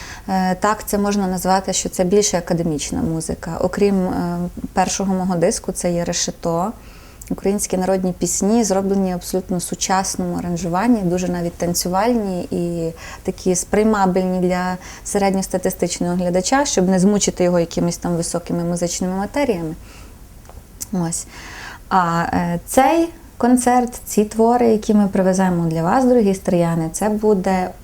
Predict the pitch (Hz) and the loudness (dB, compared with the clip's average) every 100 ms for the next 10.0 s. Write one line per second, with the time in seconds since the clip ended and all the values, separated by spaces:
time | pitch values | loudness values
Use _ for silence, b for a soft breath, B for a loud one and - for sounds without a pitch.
0 | - 185 185 175 180 170 190 233 277 B | -6 -2 0 0 0 0 0 -2 -4 B
1 | B B B - 175 175 196 254 254 190 | B B B -6 -4 0 0 2 0 0
2 | - 175 233 240 233 - 160 - - - | 0 0 0 -2 -6 -4 -4 -4 -10 -14
3 | - - - - - 180 208 269 269 269 | -18 -20 -20 -20 -4 2 4 4 4 2
4 | 269 - 190 170 170 208 208 - B B | 2 0 2 2 2 -2 -10 -18 B B
5 | B B 196 190 208 202 196 196 - 202 | B B -4 -2 -2 0 0 -2 -2 0
6 | 190 220 208 196 185 180 - 180 170 160 | 0 2 2 4 4 2 0 -4 -2 0
7 | 165 196 196 208 202 190 180 180 175 185 | 2 2 2 2 0 -2 -4 -4 -4 -2
8 | 180 180 202 208 214 214 - 202 196 196 | -2 0 2 2 2 0 0 0 0 -6
9 | B B B B - 190 - 190 175 160 | B B B B -2 -2 0 -2 -2 -2